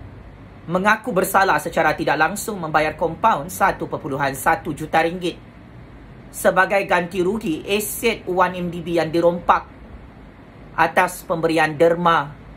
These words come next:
oleh Najib Razak kepada Amat Maslan. Parti pembangkang sudah tentu tidak memilih Ahmad Maslan untuk menjadi timbalan Speaker Dewan Rakyat kerana calon pembangkang adalah Nga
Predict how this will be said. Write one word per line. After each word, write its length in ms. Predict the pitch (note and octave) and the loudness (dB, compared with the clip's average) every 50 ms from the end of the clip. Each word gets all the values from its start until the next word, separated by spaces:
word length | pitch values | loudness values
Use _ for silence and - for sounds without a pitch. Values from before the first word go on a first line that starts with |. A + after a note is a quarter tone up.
| - - - - | -20 -20 -14 -8
oleh 240 | D3+ D3+ D3 D3+ D3+ | -6 -4 -4 -2 -2
Najib 240 | D3 C#3 - D#3+ | -4 -4 -4 -4
Razak 500 | - - D3 D3 - - C#3+ G#2 - - | -2 0 0 0 2 0 0 0 0 -4
kepada 300 | D3 - C3+ C3 B2+ B2 | -2 -2 -2 -2 0 -2
Amat 160 | A#2 A2+ G#2+ A2+ | -2 -4 -4 -4
Maslan. 400 | A#2 A#2+ - - B2 A2 G2+ - - - - - - - - - - - - - - - - - - - - - - - - - - - - - - - - - - | -4 -6 -6 -8 -12 -12 -14 -14 -18 -20 -20 -20 -20 -20 -20 -20 -20 -20 -20 -20 -20 -20 -20 -20 -20 -20 -20 -20 -20 -20 -20 -20 -20 -20 -20 -20 -20 -20 -20 -20 -8
Parti 480 | - - G3 G#3+ A3+ - - C4 B3+ B3+ | 0 2 2 2 2 -2 -6 -6 -6 -4
pembangkang 720 | B3 - A#3 A3 A3 A#3 A#3+ C#4 D4 - C4 A3 A3+ C4 | -2 -2 -2 2 2 2 0 0 -2 0 0 0 0 -2
sudah 320 | C#4 - A3 F#3+ G3 G3 G3 | -6 -6 -2 0 0 2 0
tentu 320 | G3 F#3+ G3+ - A#3+ A3 | -2 -4 -6 -8 -10 -10
tidak 380 | G#3+ - G3+ F#3 E3 F#3+ F3+ - | -10 -10 -8 -2 0 0 0 2
memilih 560 | F3+ F#3 F#3 F#3 G3 G#3 A3+ A#3 A#3 F#3 C#3+ - - - - - - - - - - - - - - - | 0 -2 -2 -2 -2 -4 -4 -2 -4 -4 -6 -6 -14 -20 -20 -20 -20 -20 -20 -20 -20 -20 -20 -8 0 2
Ahmad 560 | F3+ G#3+ A#3+ B3+ A#3+ A#3 A#3 A3 A3 G#3+ - | 2 2 2 0 0 2 4 4 4 2 -2
Maslan 720 | G3+ F#3+ G3+ G3 G3 - - - F3+ E3+ D#3+ E3 A#3 D4 E4 - - - - - - - - - - - - - - - - - - - - - - | 0 2 2 2 0 -2 -6 -4 0 0 2 0 0 -4 -10 -14 -20 -20 -20 -20 -20 -20 -20 -20 -20 -20 -20 -20 -20 -20 -20 -20 -20 -20 -20 -20 -16
untuk 240 | - - - E3 | -14 -10 -8 -6
menjadi 320 | F3 F3 E3 A3 G#3 G3+ A3+ | -4 -2 0 2 0 0 0
timbalan 420 | A3 - F#3+ G3 G3 F#3+ F#3 F#3 F#3 | -4 -4 0 2 2 2 2 2 0
Speaker 260 | - - - F#3 F#3 F#3+ F3+ | -4 -6 -8 -6 -6 -2 0
Dewan 240 | F#3+ F#3 F#3 F3+ F#3 | 2 2 2 2 2
Rakyat 480 | G3 G3 D#3+ F#3 G3+ F#3 D#3+ - - | 2 2 2 2 0 0 0 -2 -4
kerana 400 | - F#3 F3+ F3 E3+ E3+ E3+ E3+ | -4 -2 0 0 2 0 -2 -2
calon 420 | - - - A3+ A3+ A#3+ A#3 G#3+ G#3 - | 2 2 2 2 2 0 -4 -4 -4 -6
pembangkang 800 | G#3+ G3 G3 F#3 G3+ G#3 G#3+ A3 - - F#3 D3+ C3+ C3+ F3+ A3 - - - - - - - - - - | -6 -4 2 2 2 2 2 0 0 2 2 2 0 -4 -10 -14 -14 -16 -20 -20 -20 -20 -20 -20 -12 -2
adalah 400 | - F#3+ F3+ F3+ F#3+ F#3+ F#3 F#3+ | -2 0 2 2 2 4 4 2
Nga 240 | G3 F#3 G3+ G#3 | 2 2 2 2